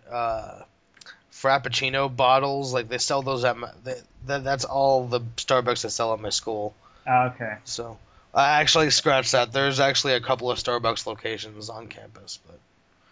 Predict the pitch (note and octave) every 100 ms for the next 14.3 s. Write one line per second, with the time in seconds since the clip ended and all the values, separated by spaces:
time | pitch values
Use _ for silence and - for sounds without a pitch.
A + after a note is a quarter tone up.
0 | _ _ _ _ _ _ _ _ A2 G#2
1 | _ _ _ - - - A#3+ A3 E3+ -
2 | B2+ - F#2+ F#2+ G#2+ A2+ A#2+ - G3 F#3+
3 | G3 E3+ C3+ D#3 D3 C#3 C3+ - - B2+
4 | B2+ B2+ B2+ A#2+ A#2 - - _ - -
5 | - - A#2+ - C#3 C#3+ B2+ A#2+ A#2+ A2+
6 | A2 B2 A#2+ A#2+ A#2+ A#2+ - B2+ B2+ B2
7 | B2 A#2+ A2+ - G#2+ B2 A#2+ A#2 A2+ A2+
8 | - A2 A2 G#2+ G#2 - A2+ A2+ B2 B2
9 | B2 B2 C3+ A#2+ - - - - _ _
10 | A#2+ A#2+ A#2 - D#3 - C3 C3 D3 D3
11 | C#3 B2+ C#3 C#3 C3+ D3 C#3 C#3+ _ _
12 | _ - - _ - D3 D3 D3+ D#3+ E3
13 | D#3+ F3 D3+ D#3 C#3+ B2 B2 A#2 A#2 A#2+
14 | A#2+ B2 B2+